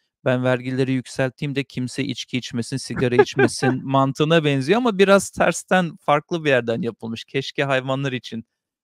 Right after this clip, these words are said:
Speaker 1: böyle şeyler düşünülseydi." diyerek altını çizebilirim. Ya, bu iki kişiyi
Speaker 2: Hı hı.
Speaker 1: cımbızla alıp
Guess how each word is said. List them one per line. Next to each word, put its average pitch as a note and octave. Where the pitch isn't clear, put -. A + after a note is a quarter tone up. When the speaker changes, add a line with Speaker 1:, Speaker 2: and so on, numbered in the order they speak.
Speaker 1:
böyle A#2
şeyler A2
düşünülseydi." A2
diyerek B2
altını C3
çizebilirim. C3
Ya, C#3
bu G#3+
iki G#3+
kişiyi G#3
Speaker 2:
Hı G3
hı. G3
Speaker 1:
cımbızla F3
alıp F3